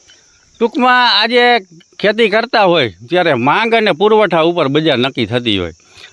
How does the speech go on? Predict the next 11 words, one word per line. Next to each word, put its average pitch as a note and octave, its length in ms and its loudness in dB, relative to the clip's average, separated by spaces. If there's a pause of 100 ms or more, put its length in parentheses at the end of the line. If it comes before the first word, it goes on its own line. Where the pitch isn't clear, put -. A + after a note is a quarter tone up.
(120)
ત્યારે F#3+ 400 2
આજનું F#3 500 0
જે F#3 120 0
આ F3 160 2
વર્ષ E3 260 0
છે C#3+ 400 -2 (380)
ગયું D#3 360 2
જે, B2 160 0
અ, A#2 520 -2
ત્રેવીસ D3 260 0
ચોવીસ, C3+ 300 0